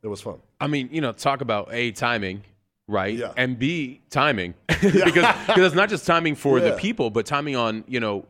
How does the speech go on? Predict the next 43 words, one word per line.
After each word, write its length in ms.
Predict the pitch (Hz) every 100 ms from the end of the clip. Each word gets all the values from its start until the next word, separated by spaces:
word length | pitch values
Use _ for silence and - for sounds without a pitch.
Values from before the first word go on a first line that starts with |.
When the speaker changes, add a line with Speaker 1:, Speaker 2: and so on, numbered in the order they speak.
| _
Speaker 2:
you're 500 | 107 107 117 185 185 123 110
going 340 | 135 135 113
back 460 | 95 131 131 147 -
years 340 | 110 101 95
Speaker 1:
Yeah. 200 | 92 95 - _ _ _
Speaker 2:
in 120 | 120
terms 300 | 117 127 117
of 200 | 110 98
content 440 | - 131 135 120 101
creation 520 | 110 98 95 - 95
and, 220 | 92 92
Speaker 1:
Yeah. 180 | 95 110
Speaker 2:
and 140 | 95
video 560 | 95 123 127 120 110 107
and 100 | 104
all 80 | 104
that. 220 | 101 98 - _
You 40 |
know, 120 | 117 107
now, 460 | 110 120 117 101
now 400 | 98 104 120 107
it's, 160 | 101 -
like, 220 | 90 -
this 160 | 92 101
accepted, 340 | - 104 101
like, 220 | 95 92
"Oh, 60 | 85
Speaker 1:
Yeah. 80 | 120
Speaker 2:
I'm 80 | 107
a 20 |
content 380 | - 202 92 87
creator." 340 | 92 90 90
And, 160 | 90 90
"Oh, 140 | 117
let's, 320 | 120 131 -
as 180 | - 104
a 60 | 107
brand, 320 | 147 160 110
let's 160 | 139
hire 260 | - 92 127
a 60 | 160
content 340 | 190 185 113
creator." 240 | 101 92